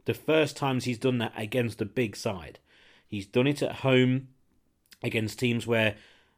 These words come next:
we've maybe, and more than likely, been in front and been dominating the game. He's done it away from home sometimes against sides who are looking to attack us,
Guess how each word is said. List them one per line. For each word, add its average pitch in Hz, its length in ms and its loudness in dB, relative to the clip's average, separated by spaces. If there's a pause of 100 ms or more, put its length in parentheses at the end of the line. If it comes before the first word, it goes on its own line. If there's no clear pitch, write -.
(260)
we've 110 160 -2
maybe, 113 540 4 (240)
and 110 240 -2
more 127 260 6
than 107 180 2
likely, 117 460 2
been 107 220 -2
in 101 160 -4
front 113 420 0
and 104 180 4
been 101 200 0
dominating 104 560 -2
the 95 80 -6
game. 104 360 -4 (240)
He's 110 220 -4
done 120 140 6
it 120 100 0
away 123 320 4
from 165 160 -2
home 143 260 2
sometimes 123 680 -2 (840)
against 120 460 0
sides 120 500 2 (340)
who 123 160 6
are 113 60 6
looking 117 320 0
to 110 140 -4
attack 123 420 -4
us, 107 220 -2